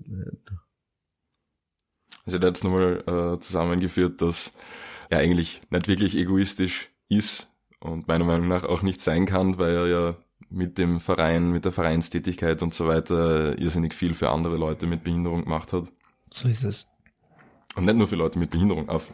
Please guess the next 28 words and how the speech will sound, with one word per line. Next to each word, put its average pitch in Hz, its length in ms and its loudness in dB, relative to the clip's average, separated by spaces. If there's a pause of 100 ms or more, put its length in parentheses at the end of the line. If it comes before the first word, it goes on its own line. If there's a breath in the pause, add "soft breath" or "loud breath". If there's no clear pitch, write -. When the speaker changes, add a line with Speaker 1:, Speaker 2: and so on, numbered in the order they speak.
(120)
Speaker 2:
so 113 280 2
für 90 200 2
Assistenz, 92 680 -2
äh, 87 280 2
für 73 160 -4
Assistenten 90 540 -2
und 87 120 -8
so 80 120 -6
weiter. 87 300 0 (640 loud breath)
Ist - 100 -12
ja 85 60 2
wirklich 87 220 0
eine 90 100 2
riesige 92 320 0
Plattform. 80 500 -4 (220)
Speaker 3:
Ja. 120 280 2 (2750 loud breath)
Wie 139 160 0
gehst 180 240 2
du 214 60 0
damit 185 280 2
um, 175 260 -2
wenn 160 140 2
ein 151 120 2
Mensch 147 560 -2 (360)
Mitleid 139 580 0
mit 120 180 -2
dir 127 160 4
hat? - 420 -6